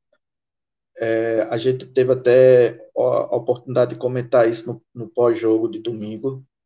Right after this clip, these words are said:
mas acho também que pra dar uma declaração dessa é porque o cara realmente chegou ao limite dele.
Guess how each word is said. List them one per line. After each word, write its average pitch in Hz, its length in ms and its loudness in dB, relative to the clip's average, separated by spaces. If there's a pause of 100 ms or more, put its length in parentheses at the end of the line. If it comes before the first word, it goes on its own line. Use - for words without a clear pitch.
(720)
mas 127 420 2
acho 135 220 4
também 131 480 2
que 135 880 -2 (1500)
pra 151 160 4
dar 160 160 2
uma 143 120 4
declaração 127 600 2
dessa 120 380 0
é - 20 0
porque 135 240 -2
o 131 120 0
cara 123 240 2
realmente 127 520 -2
chegou 131 260 -2
ao 135 60 4
limite 135 400 -2
dele. 110 360 -2